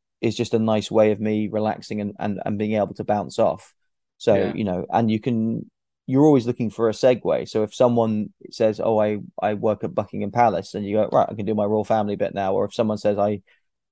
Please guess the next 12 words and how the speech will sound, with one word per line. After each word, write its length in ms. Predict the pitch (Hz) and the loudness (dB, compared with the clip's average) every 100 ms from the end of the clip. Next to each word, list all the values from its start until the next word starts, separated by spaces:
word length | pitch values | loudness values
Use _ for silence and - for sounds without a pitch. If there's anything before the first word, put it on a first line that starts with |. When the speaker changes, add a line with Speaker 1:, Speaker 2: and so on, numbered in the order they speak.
| _ | _
Speaker 1:
uh, 360 | 107 107 101 95 | 2 4 4 2
work 240 | 107 95 | 2 0
at 80 | - | 0
M 160 | 98 101 | -2 -2
P," 320 | 110 104 95 - - | 0 0 0 -6 -12
so, 140 | - - - | -12 -12 -8
uh, 260 | - 101 95 | 0 2 0
which 240 | - 104 | -2 -6
I 80 | 104 | -2
had 180 | 104 98 | 0 0
last 280 | 101 101 - | 0 -2 -2
week, 280 | 104 90 | -4 -4